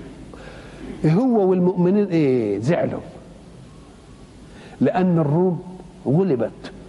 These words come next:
طب هم، ما هم، هم ضدك برضه. قال لك: "لأن، لكن يؤمنون بالقمة، يؤمنون بأن في إله وإن فيه رسل وإن فيه إيه؟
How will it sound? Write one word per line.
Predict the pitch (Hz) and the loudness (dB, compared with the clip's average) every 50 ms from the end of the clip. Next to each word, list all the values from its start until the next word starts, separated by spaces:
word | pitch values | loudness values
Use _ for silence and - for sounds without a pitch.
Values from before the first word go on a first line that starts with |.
| - 147 139 139 - - - - - | -16 -16 -16 -16 -16 -18 -18 -6 -4
طب | - 214 196 180 | -2 0 2 2
هم، | 190 226 254 262 233 226 220 | 4 4 4 4 4 4 4
ما | 226 220 214 214 208 202 190 185 185 175 165 165 160 156 156 147 143 143 151 151 - 220 - - - - - - - - - - - - - - 185 185 | 4 4 4 2 2 2 0 0 0 0 0 0 0 -2 -2 -2 -2 -2 -2 -4 -4 -6 -10 -12 -16 -18 -18 -16 -18 -12 -6 -2 0 2 2 2 2 2
هم، | 190 190 190 175 170 185 185 | 2 2 2 4 2 4 4
هم | 170 196 240 226 196 | 4 4 4 4 2
ضدك | 180 196 269 233 175 165 170 - 160 | 2 2 2 2 2 0 0 0 0
برضه. | 190 220 214 170 123 120 104 - - - - - - - | 2 2 2 0 -2 -4 -8 -12 -14 -18 -18 -18 -6 -2
قال | 214 226 240 | 2 2 2
لك: | 208 - - | 2 2 2
"لأن، | 180 202 240 220 190 185 | 2 2 4 4 4 4
لكن | 175 175 180 170 - 220 220 196 | 4 4 2 2 2 4 4 4
يؤمنون | 180 175 175 190 214 226 214 190 | 4 4 4 4 4 4 4 4
بالقمة، | 160 151 139 - - 196 196 175 139 131 - | 2 2 0 0 0 0 0 2 0 0 0
يؤمنون | 120 147 160 170 185 202 214 196 175 | 0 0 2 2 2 2 2 2 2
بأن | 175 190 208 190 165 | 2 2 2 2 0
في | - 190 196 180 160 | 0 0 0 2 2
إله | 151 165 185 220 - - - - - - - - - - - - | 2 2 2 2 0 -4 -8 -12 -14 -16 -18 -20 -20 -20 -8 -4
وإن | 143 147 170 185 185 170 156 | -2 0 2 2 2 2 2
فيه | - 185 180 135 | 2 2 2 4
رسل | 156 185 190 - - 196 190 | 2 2 2 2 0 0 0
وإن | 165 151 156 165 156 143 | 0 2 2 2 2 2
فيه | - 180 170 | 2 2 2
إيه؟ | 160 170 185 196 | 2 2 2 0